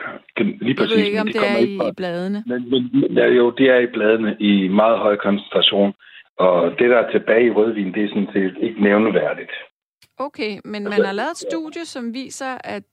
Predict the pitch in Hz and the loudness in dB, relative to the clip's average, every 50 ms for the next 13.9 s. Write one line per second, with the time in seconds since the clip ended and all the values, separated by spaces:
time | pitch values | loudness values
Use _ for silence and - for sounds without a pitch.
0 | - 202 196 185 185 185 180 180 185 - - - 190 180 190 202 220 240 247 202 | -10 -8 -8 -6 -8 -8 -8 -10 -10 -12 -12 -12 -8 -6 -6 -6 -4 -6 -6 -8
1 | - 190 185 - - 254 277 302 285 - _ _ _ - 196 196 196 190 185 - | -10 -12 -14 -10 -10 -8 -8 -8 -10 -12 _ _ _ -10 -8 -6 -6 -6 -8 -10
2 | _ _ _ - - 175 165 151 - 175 - - 175 - - 160 151 151 - - | _ _ _ -10 -6 -6 -6 -6 -6 -8 -10 -10 -12 -8 -6 -4 -4 -4 -6 -10
3 | - - 175 180 190 220 277 294 254 220 220 202 226 262 277 226 220 180 165 - | -10 -6 -4 -2 0 2 2 2 4 4 4 4 4 4 4 2 2 0 0 -2
4 | 135 - 151 151 - 170 160 143 143 160 147 160 165 151 160 151 156 147 147 - | -4 -8 -6 -6 -4 -4 -2 0 0 2 2 2 0 2 2 2 2 2 2 0
5 | 151 - 151 143 143 151 147 - - - 107 110 110 110 110 110 113 113 107 - | 0 2 4 2 4 2 0 -2 -6 -8 -6 -2 -2 -2 2 2 2 2 2 0
6 | _ _ - 107 95 - - - 110 107 104 - - - - - - - - - | _ _ -6 -6 -6 -2 0 2 2 2 2 -2 -8 -16 -18 -20 -18 -20 -20 -20
7 | _ - 98 104 107 104 - 117 104 104 101 101 - 104 104 104 110 98 - 101 | _ -4 0 0 0 0 0 0 2 2 0 0 0 0 2 2 2 2 2 2
8 | 107 120 123 120 113 107 101 92 - - - - - 156 156 143 135 131 113 - | 4 4 6 6 4 4 4 4 2 2 0 0 2 4 4 6 6 4 2 2
9 | - 120 117 117 107 104 101 - - - 104 98 101 107 113 101 98 95 90 87 | 2 0 0 0 -2 -8 -14 -12 -4 0 2 2 2 2 0 0 2 2 2 2
10 | 87 87 95 98 95 90 - - - - - - - - - - - 113 101 117 | 2 2 2 2 2 0 -2 -4 -12 -14 -12 -12 -14 -14 -12 -4 0 2 4 4
11 | 113 113 113 117 117 117 127 131 123 - - - 123 113 110 110 107 104 90 92 | 4 4 4 4 4 2 2 2 0 -2 -4 -2 2 2 2 2 0 -2 -2 -2
12 | 95 92 90 92 92 87 82 87 90 90 87 87 87 90 82 76 90 90 85 - | 0 2 2 2 2 2 0 -2 -2 -2 -2 -2 -4 -4 -6 -8 -8 -10 -8 -8
13 | - 92 87 87 87 87 90 85 - - 85 85 82 80 82 82 - | -8 -8 -8 -8 -6 -6 -6 -4 -4 -4 -4 -4 -4 -4 -4 -6 -8